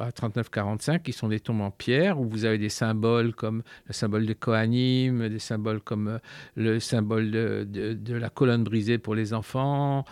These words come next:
euh, les Leviim, où vous avez, euh, les, les, les, les, les, les vases. Euh,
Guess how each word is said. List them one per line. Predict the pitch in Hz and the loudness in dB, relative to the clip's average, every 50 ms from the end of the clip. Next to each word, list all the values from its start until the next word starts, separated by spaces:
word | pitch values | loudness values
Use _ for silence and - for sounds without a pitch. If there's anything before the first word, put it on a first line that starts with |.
| - - - - - - | -14 -20 -20 -14 -8 -4
euh, | 107 107 107 110 104 110 113 104 104 104 107 107 104 101 101 | -4 -2 -2 -2 -2 -4 -4 -4 -4 -4 -4 -4 -4 -4 -2
les | 104 117 123 120 | 0 2 2 4
Leviim, | 120 123 110 107 113 110 113 120 123 123 120 | 4 4 2 2 0 0 2 2 2 4 2
où | 113 107 | 2 0
vous | 107 107 101 113 | 0 -2 -2 0
avez, | 113 110 113 120 120 120 117 | 0 0 0 0 0 0 0
euh, | 107 104 104 104 101 101 101 98 110 117 | 0 0 0 0 0 -2 -2 -4 -4 -6
les, | 110 113 - - 117 | -6 -6 -6 -6 -6
les, | 117 117 107 104 104 101 | -6 -4 -4 -4 -2 -2
les, | 98 107 107 104 95 | -4 -4 -4 -4 -4
les, | 107 110 110 104 101 - | -2 -4 -4 -4 -6 -6
les, | - 113 117 104 101 104 104 101 101 98 98 98 101 | -6 -4 -4 -4 -4 -4 -4 -6 -6 -6 -8 -8 -6
les | 107 113 120 | -6 -6 -4
vases. | 110 127 131 131 139 143 143 139 139 117 123 131 - - - - - - - - 107 | 0 2 4 6 6 8 8 6 6 4 0 -4 -6 -8 -14 -18 -18 -20 -12 -6 -2
Euh, | 110 110 113 110 107 107 107 104 104 104 104 104 101 101 101 101 101 110 | 0 0 0 0 0 0 0 0 0 -2 -2 -2 -2 -2 -2 -2 -4 -6